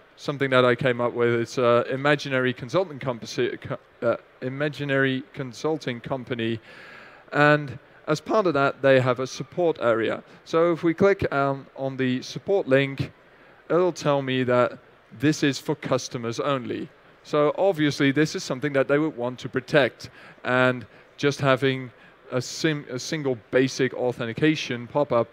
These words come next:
is not ideal. So we can log in, we can get to that site, but now let's add some security. So let's go back to the Sophos U T M and see how the waf would help you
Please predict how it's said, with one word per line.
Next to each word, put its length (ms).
is 200
not 280
ideal. 480
So 340
we 80
can 180
log 240
in, 280
we 100
can 140
get 200
to 100
that 180
site, 320
but 100
now 220
let's 320
add 260
some 220
security. 640
So 360
let's 300
go 200
back 460
to 440
the 80
Sophos 460
U 120
T 180
M 240
and 140
see 260
how 280
the 100
waf 400
would 140
help 360
you 260